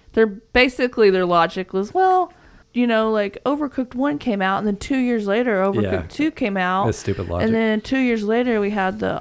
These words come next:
Speaker 1: uh, what is it, the All You Can Eat buffet or whatever, <laughs> whatever the one is they just released for, um,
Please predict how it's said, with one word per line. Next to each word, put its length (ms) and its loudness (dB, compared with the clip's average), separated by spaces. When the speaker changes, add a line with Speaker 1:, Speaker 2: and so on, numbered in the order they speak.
Speaker 1:
uh, 320 0
what 160 2
is 120 -2
it, 140 -8
the 300 -2
All 120 0
You 120 0
Can 160 -4
Eat 180 -2
buffet 540 -2
or 200 -2
whatever, 340 -2
<laughs> 240 -6
whatever 320 4
the 120 6
one 200 6
is 180 4
they 140 2
just 280 -4
released 540 -2
for, 260 -2
um, 420 -2